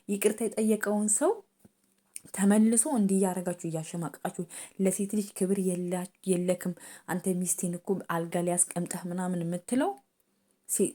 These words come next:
ለዛውም በጣም ታግሷችሁ እየተናገራችሁ ነው። እንደ ብሩክ ትዕግስተኛ የለም ብሎ መለኛው ዛሬ አንድ በአንድ ሲናገር ነበረ ማለት ነው። እና ሀብትሽ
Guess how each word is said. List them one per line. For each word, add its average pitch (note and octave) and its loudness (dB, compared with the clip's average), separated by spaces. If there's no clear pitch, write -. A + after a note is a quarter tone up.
ለዛውም G#3+ 4
በጣም G#3+ 2
ታግሷችሁ F#3 -2
እየተናገራችሁ D#3+ -8
ነው። D3 -6
እንደ F3 -2
ብሩክ E3 -6
ትዕግስተኛ D#3 -6
የለም D3+ -6
ብሎ F3 0
መለኛው E3+ 0
ዛሬ E3+ -6
አንድ G#3 -2
በአንድ D#3+ -6
ሲናገር D3+ -8
ነበረ C#3+ -8
ማለት D#3+ -8
ነው። E3 -2
እና F3+ 4
ሀብትሽ A#3 6